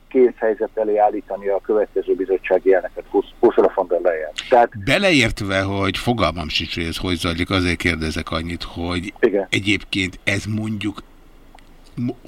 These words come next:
Speaker 2: hogy megy, hogy a, hogy a leendő elnök és az, a, a mostani elnök valamilyen módon együttműködik, vagy a, vagy a, a leendő elnök az nézi az egészet, és várja, hogy megkapja, vagy, vagy van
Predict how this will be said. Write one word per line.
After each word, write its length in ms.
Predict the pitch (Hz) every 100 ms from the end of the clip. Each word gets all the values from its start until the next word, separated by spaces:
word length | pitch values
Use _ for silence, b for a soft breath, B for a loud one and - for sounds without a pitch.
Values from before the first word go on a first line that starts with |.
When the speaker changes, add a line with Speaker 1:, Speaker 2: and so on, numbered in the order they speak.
| -
Speaker 2:
hogy 220 | 165 123
megy, 200 | 92 85
hogy 180 | 101 101
a, 60 | 101 110 -
hogy 160 | 110
a 80 | 104
leendő 520 | 101 123 123 123 131
elnök 340 | 127 123 120 120
és 140 | 110
az, 160 | 98 101 -
a, 380 | 95 90 - 98
a 60 | 101
mostani 500 | 127 - 120 120 120
elnök 280 | 120 117 - B B B - 95
valamilyen 500 | 117 139 123 120 107
módon 300 | 107 104 101
együttműködik, 800 | 98 127 135 135 131 143 127 131
vagy 200 | 127 123
a, 340 | 123 117 123 127
vagy 200 | 120 120
a, 180 | 117 120
a 80 | 120
leendő 380 | 117 104 98 101
elnök 340 | 117 123 120
az 120 | 110
nézi 400 | 117 123 110 104
az 160 | 95 87
egészet, 680 | 107 127 139 131 135 120 131
és 220 | 110 -
várja, 420 | 107 92 95 98
hogy 140 | 95 92
megkapja, 560 | 82 - 82 - 85
vagy, 180 | 95 101 B B -
vagy 220 | 110 101
van 220 | 156